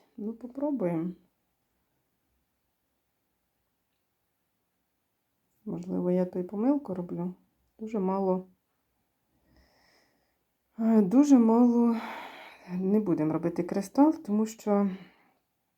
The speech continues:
У мене є шанс просто зараз зарядити червоних, значить, ми будемо їх заряджати. Добре, того винесли, дуже чудово. От не заряджай, ну не з-, мо! І червоні даремно поїхали.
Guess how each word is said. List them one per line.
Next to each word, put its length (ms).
У 40
мене 360
є 80
шанс 320
просто 400
зараз 280
зарядити 600
червоних, 500
значить, 260
ми 120
будемо 280
їх 100
заряджати. 640
Добре, 280
того 320
винесли, 540
дуже 340
чудово. 380
От 140
не 100
заряджай, 500
ну 140
не 120
з-, 160
мо! 640
І 60
червоні 480
даремно 380
поїхали. 640